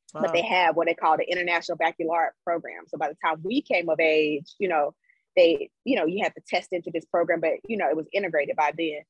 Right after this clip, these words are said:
Speaker 2: Yeah.
Speaker 1: So <laughs> when I wa-, applied to the school, I didn't wanna go 'cause it was across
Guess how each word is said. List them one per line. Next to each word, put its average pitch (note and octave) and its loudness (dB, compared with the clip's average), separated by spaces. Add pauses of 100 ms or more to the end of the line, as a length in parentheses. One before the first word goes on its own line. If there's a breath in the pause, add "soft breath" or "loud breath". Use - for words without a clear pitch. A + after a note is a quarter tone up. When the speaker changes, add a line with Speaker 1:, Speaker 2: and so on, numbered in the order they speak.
(340)
Speaker 2:
Yeah. F#3+ 4
Speaker 1:
So F3+ 2 (100)
<laughs> D4+ -8
when A3+ 4
I E3+ 2
wa-, F3 0
applied G#3 -4
to A#3 -6
the - -14
school, - -6 (100)
I G#3 0
didn't D4+ 4
wanna G3 -2
go F#3+ 2
'cause G3+ -8
it F#3+ -4
was E3 -10
across E3+ -4